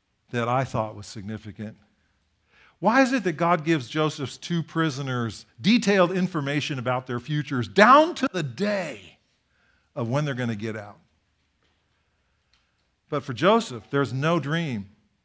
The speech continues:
there's no revelation, there's no <laughs> such information. God never tells him how long he has.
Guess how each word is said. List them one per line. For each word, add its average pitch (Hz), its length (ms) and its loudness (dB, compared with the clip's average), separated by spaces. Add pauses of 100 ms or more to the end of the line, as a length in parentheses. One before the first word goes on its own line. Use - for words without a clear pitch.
(120)
there's 127 200 -4
no 147 220 0
revelation, 123 720 -2 (1200)
there's 123 260 -4
no 127 300 0
<laughs> - 20 -4
such - 440 -4
information. 123 800 -8 (540)
God 156 220 6
never 165 300 4
tells 170 360 0
him 135 180 -4
how 139 200 0
long 139 280 0
he 127 180 -4
has. 131 520 -6